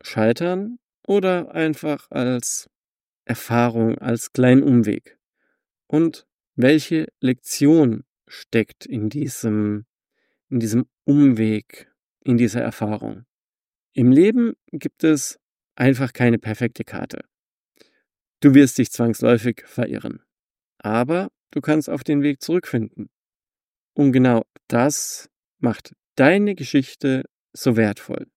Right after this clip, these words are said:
Es ist nicht die Perfektion, die die Geschichte wertvoll macht, sondern die Rückkehr,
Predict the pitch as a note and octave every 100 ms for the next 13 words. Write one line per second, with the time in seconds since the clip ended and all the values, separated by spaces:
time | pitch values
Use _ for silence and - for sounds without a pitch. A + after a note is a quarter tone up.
0 | _ _ _ _ _ _ _ _ _ _
1 | C#3 C3+ G#3 - F#3+ G3 - - - -
2 | D#3+ - C#3+ C3 C3 - - B2 C#3+ E3
3 | - _ _ _ _ D#3+ C#3+ C#3+ - C#3+
4 | C#3 C3+ D3 - C3+ C3 B2+ - C3 C3
5 | C3 - _ _ _ - - B2+ B2+ B2
6 | B2 B2 B2 _ _ _ _ - C3 D#3
7 | - - A2+ A#1